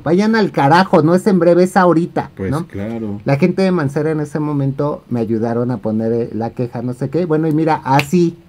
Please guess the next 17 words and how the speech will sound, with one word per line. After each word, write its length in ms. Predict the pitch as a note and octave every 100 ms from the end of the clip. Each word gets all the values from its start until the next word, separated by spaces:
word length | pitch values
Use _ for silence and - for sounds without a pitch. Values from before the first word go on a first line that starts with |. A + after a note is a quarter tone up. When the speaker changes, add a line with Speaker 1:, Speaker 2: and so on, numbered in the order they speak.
| -
Speaker 1:
estaban 420 | B2+ D3+ D3+ D3+
ya, 180 | D3+ C#3+
ya 200 | D3+ D3+
comunicándose 760 | D3+ D3 B2+ - C#3 C#3+ C3+
conmigo, 400 | A2+ G#2 A2+ F#2
¿no? 140 | A2 - _ _ _
Bueno. 220 | - - - _ _ _ _ _ _ _ _ _ _ _ _ _ -
Resulta 520 | D#3 D#3+ F#3 E3 F#3
que, 180 | F3+ C#3+
que 100 | C#3+
me 120 | C#3
mandan 460 | C#3 D3 D3+ D#3+ F3
al 180 | B2
mentado, 640 | A#2+ A#2+ A2+ C3+ C3 C#3 C3+
este, 800 | B2+ A2 - - G#2+ G#2 F#2+ F#2+
Speaker 2:
Ajustador. 440 | F2+ F#2+ - F#2
Speaker 1:
ajustador, 760 | A#2+ A#2+ C3+ C#3 C#3 C#3 D3+